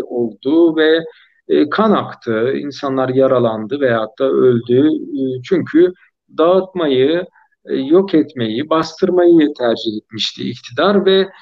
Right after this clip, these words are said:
e, gittikçe artan i-, e, otoriter dilini Gezi'de şiddete iyice dökerek, kan dökerek, e, insan yaralayarak, insan öldürerek gösterdi ve ardından, e,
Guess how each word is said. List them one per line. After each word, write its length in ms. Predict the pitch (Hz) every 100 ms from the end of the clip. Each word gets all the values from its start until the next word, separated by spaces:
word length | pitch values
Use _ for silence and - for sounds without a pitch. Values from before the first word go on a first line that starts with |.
| _ _ _ 147
e, 380 | 143 139 135 135 131 185 -
gittikçe 480 | 202 202 294 294 226
artan 480 | 214 175 175 214 226
i-, 400 | 202 202 - 147
e, 360 | 139 131 127 123 131 _ _ _ -
otoriter 720 | 165 190 196 208 226 196 156
dilini 560 | 135 123 117 190 226 - -
Gezi'de 680 | 202 202 185 135 170 233 - _
şiddete 760 | - 202 196 214 208 233 220 -
iyice 420 | 214 262 185 156
dökerek, 420 | 135 131 113 120 -
kan 280 | - 208 220
dökerek, 580 | 175 151 127 113 123 - _ _ _ _ -
e, 80 |
insan 500 | 156 165 165 233 247 208
yaralayarak, 640 | 151 123 117 107 127 131
insan 360 | 180 175 233 233
öldürerek 580 | 180 170 156 117 135 - _ _ -
gösterdi 680 | 156 - 143 113 117 226
ve 200 | 214 214 214 - - -
ardından, 720 | 294 277 202 175 185 262 269 _ _ _ _ -
e, 220 | 180